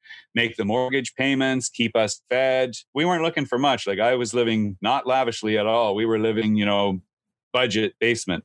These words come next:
like, as low as we could, just to keep things going and get the boat down to the British Virgin Islands and get set up.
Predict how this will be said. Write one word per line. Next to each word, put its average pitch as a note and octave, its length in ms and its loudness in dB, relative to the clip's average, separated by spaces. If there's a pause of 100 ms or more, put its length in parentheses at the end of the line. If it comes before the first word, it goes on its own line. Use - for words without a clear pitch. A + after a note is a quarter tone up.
like, F#2 200 0
as F2+ 240 -2
low A#2 240 0
as G#2+ 120 -4
we A2 120 -2
could, A2 360 0 (640)
just B2+ 200 0
to A#2 40 -6
keep B2+ 280 -2
things A2+ 240 -2
going A2+ 520 0
and F#2+ 300 0
get B2 240 0
the B2 80 -2
boat A#2+ 220 0
down B2 180 0
to A#2 60 0
the G#2+ 80 -2
British A2+ 280 0
Virgin G#2 220 -2
Islands G#2+ 380 0
and G2+ 100 -2
get G2 160 2
set A2 340 -2
up. A#2 260 0